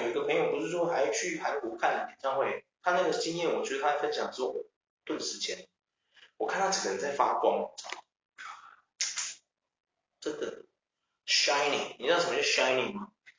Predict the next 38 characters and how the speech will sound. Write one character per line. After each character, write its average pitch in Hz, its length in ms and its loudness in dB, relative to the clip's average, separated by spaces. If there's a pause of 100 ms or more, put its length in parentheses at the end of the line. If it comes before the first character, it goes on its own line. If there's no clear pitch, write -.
(480)
哇， - 400 -8
真 - 180 -6
的。 - 80 -14 (880)
啊， 151 400 0 (160)
他 202 200 6
不 208 100 2
是， 196 480 0 (300)
这 202 100 0
个 185 160 6
你 180 80 4
也 160 80 4
认 175 120 4
识 - 180 4
嘛？ - 380 2
他 165 80 -2
去 185 60 0
韩 156 200 2
国 143 100 2
看 160 220 0
那 160 40 0
个 147 60 2
演 113 200 0
唱 147 140 0
会 135 160 4
的 104 60 0
时 107 100 2
候， - 140 0
他 131 160 2 (400)
分 156 160 0
享 131 160 2
的 - 100 -2
时 107 80 -4
候， 123 60 2
他 127 80 4
不 127 160 0
是 - 40 -6
说 127 160 0
他 127 100 2